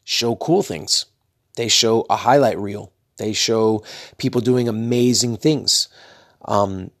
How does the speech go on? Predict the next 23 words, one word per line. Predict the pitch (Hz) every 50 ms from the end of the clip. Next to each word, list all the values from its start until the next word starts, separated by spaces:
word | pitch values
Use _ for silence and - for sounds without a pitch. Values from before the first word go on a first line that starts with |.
| _ _ _ _ _
they | - 110 101 113 113
show | 110 - - 147 143 147 147
the, | 131 131 113 - _ _
the, | 107 104 95 107 95 - - _ _ _
the | 101 107
positive | - - - 120 156 208 214 151 127 104 - -
side | - - 117 107 104
of | 104 92 -
human | - 120 110 107 101 98
performance | - 101 - - 107 107 101 98 98 85 - -
or, | - - 104 104 104 104 92 -
you | - 110
know, | 101 98 82 62
achievement | - - - - - 113 104 92 98 104 - -
or | 101 98
creativity | - - - 110 110 110 104 - - 104 98 104 101 - -
or | - 104
whatever. | 101 101 98 101 95 95 104 104 - _ - - - - - _ _ _ _ - 113
Don't, | 139 139 151 208 262 277 - - _ _ _ _ _ _ _ _ 120
don't | 104 139 160 208 - -
unfollow | - 156 175 160 - - - 135 143 180 143 117 104
those | 92 104 101 95
accounts. | - - - 113 - - - - - - - -